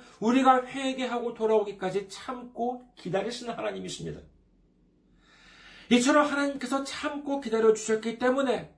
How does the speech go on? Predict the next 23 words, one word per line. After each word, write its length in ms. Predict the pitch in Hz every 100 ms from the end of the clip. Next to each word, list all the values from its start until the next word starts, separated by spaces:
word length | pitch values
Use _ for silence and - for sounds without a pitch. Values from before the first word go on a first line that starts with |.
| _ _
그렇기 320 | - 175 180 190
때문에 320 | 180 180 170
지금 340 | - 175 190
우리가 560 | 170 208 240 240 - - _ _
이 220 | - 151 156
순간도 460 | 156 147 143 165
살아갈 400 | 170 214 214 214
수 160 | 214 185
있는 280 | 185 196 185
것인 220 | 190 190
줄 100 | 196
믿으시기를 720 | 196 220 240 226 214 - - _ _
주님의 360 | - 151 135 110
이름으로 440 | 101 95 90 92 -
축원합니다. 760 | - 160 165 160 156 147 139 - _ _ _ _ _ _ _ _ _ _ _ _ _ _ _ _ _ _ _ _ _ - _ _ _ _ _ _ _ _ _ -
하나님께서 720 | - 220 247 262 254 254 247
우리를 720 | 160 131 131 117 117 156 156
기다리시는 1300 | - 151 170 165 160 175 165 147 123 - 127 131 160
것에 400 | 135 127 147 147
비하면은요, 720 | 147 147 156 165 165 156 135 113
우리가 360 | 127 120 117
기다리는 460 | - 123 107 113 110
것은 260 | 98 127